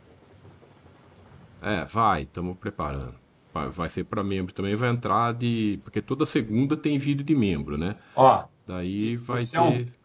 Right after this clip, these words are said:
Speaker 2: um prêmio pros membros que eu peguei aqui, hein?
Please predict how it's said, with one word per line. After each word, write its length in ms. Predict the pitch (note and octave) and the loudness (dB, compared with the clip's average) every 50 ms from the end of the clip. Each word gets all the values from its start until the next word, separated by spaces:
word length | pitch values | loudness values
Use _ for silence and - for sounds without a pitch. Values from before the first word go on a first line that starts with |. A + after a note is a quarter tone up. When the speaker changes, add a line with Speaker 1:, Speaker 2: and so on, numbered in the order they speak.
| _ _ _ _ _ | _ _ _ _ _
Speaker 2:
um 120 | C#3 C#3 | -6 -6
prêmio 640 | C3+ - - - - C#3 D3+ E3+ G3+ G#3 G#3 G3+ F#3+ | -6 -6 -6 2 4 6 8 8 8 8 8 6 6
pros 320 | - F3 D#3+ D3 - - | 6 4 2 2 2 2
membros 560 | B2+ B2 B2+ D3 E3 F3 E3 E3 D#3 D3 - - | 0 4 4 4 4 4 4 2 0 0 0 -4
que 140 | - - | 0 4
eu 280 | D3 D3+ D3 C#3 - - - - - C3+ - | 8 8 8 8 6 0 -8 -14 -14 -14 -2
peguei 440 | - C#3+ C3 A#2+ A2 A#2+ C#3 D3+ D#3 | 2 2 2 2 2 0 2 4 4
aqui, 340 | B2+ - - - B2 B2 A2+ | 2 2 0 -6 -4 -2 -2
hein? 160 | G2+ F#2+ F#2+ | -2 -4 -6